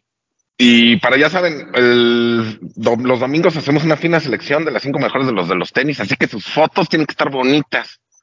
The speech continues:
O sea, no subimos cualquier cosa ahí. Pa' que, pa' que le echen un poquito de gana,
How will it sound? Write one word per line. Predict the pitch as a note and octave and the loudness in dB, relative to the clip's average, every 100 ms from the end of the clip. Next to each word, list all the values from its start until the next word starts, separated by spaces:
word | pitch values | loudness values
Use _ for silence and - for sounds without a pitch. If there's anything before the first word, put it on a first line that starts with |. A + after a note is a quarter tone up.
| _ _ _ _ | _ _ _ _
O | - | -8
sea, | C3 D#3 | -6 -2
no | D#3 | -2
subimos | F3 F#3 F3+ - | 0 0 0 -2
cualquier | A#2+ - C#3 | -4 0 0
cosa | - C#3 D3 | 0 -4 -2
ahí. | C3 C3 _ _ _ _ _ _ _ | -2 -4 _ _ _ _ _ _ _
Pa' | F2+ | -14
que, | - - _ _ | -14 -16 _ _
pa' | F2 | -12
que | - | -8
le | G#2+ | -4
echen | B2 - E3+ | -2 0 0
un | E3+ | 0
poquito | D#3 - D3+ | -6 -2 0
de | A#2+ | 2
gana, | A#2+ B2+ | -2 -8